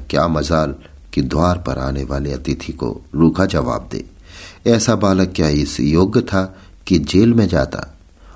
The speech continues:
उसका अपराध यही था, वो कभी-कभी सुनने वालों को अपने दुखी भाइयों का दुखड़ा सुनाया करता था।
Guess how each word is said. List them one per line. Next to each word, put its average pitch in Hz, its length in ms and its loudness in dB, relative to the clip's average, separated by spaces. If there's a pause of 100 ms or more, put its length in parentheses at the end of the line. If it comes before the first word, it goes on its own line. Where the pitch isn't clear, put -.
(100)
उसका 123 280 2
अपराध 92 460 0
यही 80 420 2
था, 101 340 -2 (360)
वो 104 100 6
कभी-कभी 90 640 2
सुनने 92 340 0
वालों 80 320 2
को 80 160 -2
अपने 80 400 -2
दुखी 71 360 -2
भाइयों 71 420 -2
का 67 140 -6
दुखड़ा 71 380 -4
सुनाया 123 420 -6
करता - 360 -8
था। - 320 -10